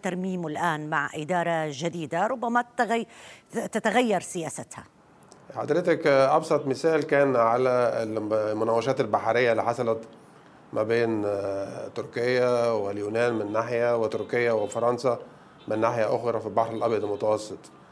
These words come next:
Speaker 2: وأيضًا، آه، الفكرة التي أطلقها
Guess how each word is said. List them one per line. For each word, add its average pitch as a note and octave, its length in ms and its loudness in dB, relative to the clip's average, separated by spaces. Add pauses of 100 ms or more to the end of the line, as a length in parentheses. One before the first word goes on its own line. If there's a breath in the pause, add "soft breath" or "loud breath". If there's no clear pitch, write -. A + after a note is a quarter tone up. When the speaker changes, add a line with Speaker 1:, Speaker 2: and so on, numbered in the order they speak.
(380 loud breath)
Speaker 2:
وأيضًا، A#2+ 1200 4
آه، G#2 680 0
الفكرة C3 540 0
التي A#2+ 560 0
أطلقها B2+ 680 2